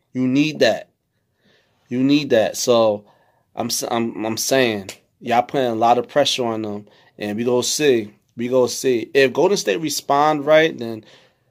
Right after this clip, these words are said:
that shows, um, Steph Curry and Golden State's greatness. But I'm,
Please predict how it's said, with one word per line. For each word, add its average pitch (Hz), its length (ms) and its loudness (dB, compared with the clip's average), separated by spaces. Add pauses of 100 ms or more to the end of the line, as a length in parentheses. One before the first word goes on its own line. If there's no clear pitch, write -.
(440)
that 117 160 2
shows, 131 640 2
um, 120 160 -4
Steph 131 340 -4
Curry 131 320 0
and 110 160 -6
Golden 117 240 -4
State's 120 280 -4
greatness. 104 600 -6 (280)
But 117 420 2
I'm, 123 260 -2